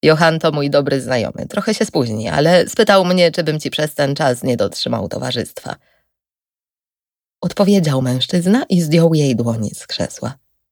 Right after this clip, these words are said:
Skinął na barmana i poprosił o dolewkę dla Sophie oraz kieliszek riochy dla siebie.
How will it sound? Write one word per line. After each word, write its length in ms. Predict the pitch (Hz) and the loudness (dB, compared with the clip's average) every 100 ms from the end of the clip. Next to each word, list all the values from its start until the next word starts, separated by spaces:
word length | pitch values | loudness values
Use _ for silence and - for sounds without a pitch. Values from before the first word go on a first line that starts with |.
| _ _ _ _ _ _ _ _ _ | _ _ _ _ _ _ _ _ _
Skinął 380 | - 240 208 170 | 0 4 6 6
na 100 | 147 | 4
barmana 440 | 139 139 185 269 | 2 0 0 0
i 120 | 277 | 0
poprosił 540 | 233 196 196 180 160 - | -2 0 0 0 -2 0
o 80 | 160 | 0
dolewkę 520 | 147 139 123 - 110 | 2 0 -4 -4 -4
dla 260 | 110 110 113 | -4 -8 -8
Sophie 480 | - 156 - 240 285 - - - | -4 -4 -4 -6 -6 -12 -14 -2
oraz 380 | 185 175 156 - | 2 2 2 -2
kieliszek 480 | 165 156 151 143 - | -2 0 2 0 0
riochy 420 | 135 135 123 98 | 0 0 -2 -6
dla 220 | - 101 | -6 -8
siebie. 360 | 104 - - | -10 -14 -16